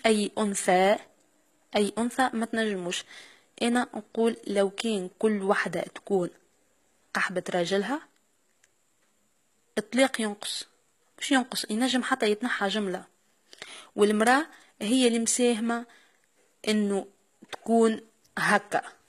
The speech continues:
وإنه حقها يتفك من قدامها، لأنه أنت كيفاش تحب المجتمع يقدرك، كيفاش تحب الراجل اللي معاك يقدرك، وقت اللي أنت ما تقدرش روحك،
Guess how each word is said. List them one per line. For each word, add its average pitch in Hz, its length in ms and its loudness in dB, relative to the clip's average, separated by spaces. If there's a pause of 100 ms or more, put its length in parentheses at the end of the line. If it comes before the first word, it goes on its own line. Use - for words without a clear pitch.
وإنه 214 360 0
حقها - 640 -2
يتفك 226 500 -2
من 190 140 -2
قدامها، 208 680 2 (320)
لأنه 208 600 4 (100)
أنت 294 220 4
كيفاش 240 440 2
تحب 247 540 2
المجتمع 196 720 -2
يقدرك، 165 640 -2 (360)
كيفاش 269 340 2
تحب 226 500 0
الراجل 190 360 2
اللي 165 100 -4
معاك 175 300 -4
يقدرك، 170 540 -4 (240)
وقت - 240 0
اللي 339 300 6
أنت 339 200 4
ما 240 120 2
تقدرش 220 520 0
روحك، 214 420 0